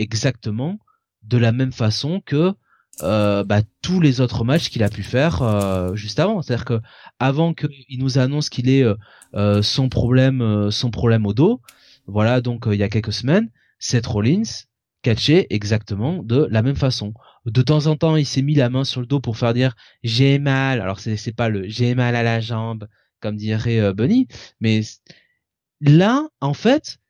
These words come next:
je ne vois pas un mec qui vraiment est limité par son dos. Il fait les mêmes topés suicidas, il fait les mêmes, euh, superplexes Falcon Arrow, il fait les mêmes prises. Euh, je vois pas un mec qui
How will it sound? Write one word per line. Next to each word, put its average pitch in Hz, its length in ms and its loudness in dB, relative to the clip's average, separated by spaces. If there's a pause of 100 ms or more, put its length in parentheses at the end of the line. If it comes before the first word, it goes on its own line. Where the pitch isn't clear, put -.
(200)
je 123 260 0
ne 202 100 4
vois 156 200 2
pas 220 200 0
un 175 60 0
mec 170 220 -4
qui 135 160 -8
vraiment 147 760 -2
est 131 100 0
limité 135 400 0
par 139 200 -2
son - 140 -8
dos. 113 220 -6 (260)
Il 110 100 -4
fait 135 180 0
les 120 120 4
mêmes 135 220 2
topés 131 260 0
suicidas, 110 580 0 (400)
il 113 120 -2
fait 131 180 2
les 123 140 4
mêmes, 127 380 2
euh, 104 220 4 (300)
superplexes 127 920 -2
Falcon 117 400 -2
Arrow, 113 380 0
il 110 100 -4
fait 120 160 -4
les 110 180 4
mêmes 127 260 -2
prises. - 360 0 (420)
Euh, 101 240 2
je 107 120 0
vois 131 100 4
pas 180 160 2
un 180 40 0
mec 170 200 0
qui 131 200 -4